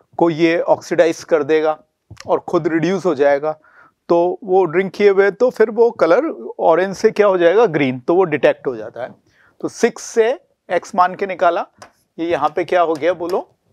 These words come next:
थ्री हो गया। तो pretty simple, अपन जने कितनी बार इस रिएक्शन को, हाफ रिएक्शन को यूज़ करते हैं और सबको बहुत अच्छे से ये आता है। Now coming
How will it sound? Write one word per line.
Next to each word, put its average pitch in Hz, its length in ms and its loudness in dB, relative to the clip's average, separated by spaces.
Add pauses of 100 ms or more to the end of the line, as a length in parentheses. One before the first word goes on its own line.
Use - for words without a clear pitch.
(340)
थ्री 175 260 -4
हो 156 160 0
गया। 151 220 -6 (800)
तो 190 220 -2 (140)
pretty 240 200 -2 (100)
simple, 208 360 -2 (520)
अपन 196 280 0
जने 196 240 0
कितनी 196 320 -2
बार 202 220 2
इस - 240 -4
रिएक्शन 180 460 -2
को, 180 320 0 (280)
हाफ 156 300 0
रिएक्शन 165 420 -2
को 175 120 0
यूज़ 170 300 -2
करते 160 300 0
हैं 262 60 -8 (100)
और 170 80 -6
सबको 175 540 -4 (360)
बहुत 160 160 4
अच्छे 170 300 -2
से 185 140 -4
ये 180 380 -4
आता 160 300 0
है। 151 220 -10 (1900)
Now 180 80 4 (100)
coming 202 220 0